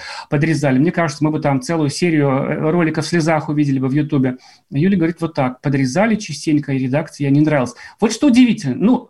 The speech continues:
э, всякое бывает, да. Максим Галкин блестящий ведущий этого, э, замечательного шоу. Я его иногда смотрю, хотя он, конечно, ориентирован на более взрослую аудиторию, но иногда бывают гости, которые мне тоже очень, очень интересны. А, вот актеры какие-то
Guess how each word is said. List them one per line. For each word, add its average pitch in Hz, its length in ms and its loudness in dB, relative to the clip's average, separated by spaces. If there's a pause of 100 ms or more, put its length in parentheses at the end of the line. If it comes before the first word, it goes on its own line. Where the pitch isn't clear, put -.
э, 143 220 -4
всякое 320 320 0
бывает, 135 380 0
да. 165 160 0
Максим 147 360 2
Галкин 156 520 -2 (120)
блестящий 180 800 0
ведущий 139 520 -2
этого, 135 420 -2 (320)
э, 123 240 -2
замечательного 127 460 0
шоу. 117 240 -2
Я 127 100 2
его 180 120 2
иногда 135 200 0
смотрю, 143 380 -2
хотя 151 200 -4
он, 180 60 0
конечно, 156 320 -2
ориентирован 135 460 2
на 131 80 2
более 147 200 2
взрослую 139 420 0
аудиторию, 143 420 0 (240)
но 147 80 4
иногда 160 240 4
бывают 160 300 -2
гости, 180 280 -2
которые 131 440 -2 (220)
мне 139 120 2
тоже 143 240 0
очень, 127 360 2
очень 135 300 0
интересны. 127 580 0 (540)
А, 120 500 -2
вот 120 380 -8
актеры 196 380 0
какие-то 143 500 -4